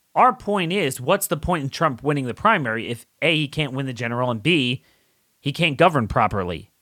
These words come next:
and often governs in accordance with, with the left? What's the purpose?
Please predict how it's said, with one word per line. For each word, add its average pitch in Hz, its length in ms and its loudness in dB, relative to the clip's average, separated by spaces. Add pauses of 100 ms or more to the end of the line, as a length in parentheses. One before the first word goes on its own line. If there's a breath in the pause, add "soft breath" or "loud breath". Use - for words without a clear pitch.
(140)
and 127 100 -4
often 143 300 2
governs 127 600 0 (320)
in 131 80 4
accordance 131 480 2
with, 120 320 -4
with 120 120 -10
the 120 80 -10
left? - 460 -4 (1400)
What's 170 180 0
the 143 60 -2
purpose? - 600 0